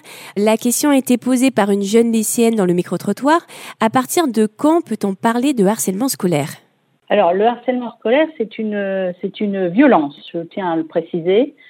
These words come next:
Speaker 2: C'est pas anodin. C'est lorsqu'un enfant est exposé de manière, euh, répétée et à long terme à des actions négatives de la part de un ou plusieurs élèves. Ça,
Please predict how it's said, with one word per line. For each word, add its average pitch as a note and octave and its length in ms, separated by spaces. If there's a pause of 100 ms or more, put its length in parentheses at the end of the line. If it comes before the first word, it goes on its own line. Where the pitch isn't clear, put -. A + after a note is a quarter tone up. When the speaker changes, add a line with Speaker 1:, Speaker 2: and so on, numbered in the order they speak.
(260)
Speaker 2:
C'est - 120
pas C#4+ 140
anodin. F3 520 (460)
C'est G#3+ 160
lorsqu'un G#3 500
enfant A#3+ 480
est F#3 180
exposé A3 760
de E3+ 200
manière, F3 580
euh, C#3+ 420
répétée F3 880
et F#3+ 140
à F#3 80
long F3 160
terme G#3+ 400
à F3 100
des F3 140
actions F3 280
négatives E3+ 480
de G3+ 60
la E3+ 120
part G#3 240
de F#3 200
un A3+ 200
ou G#3+ 80
plusieurs G#3 400
élèves. C3+ 320
Ça, G#3 120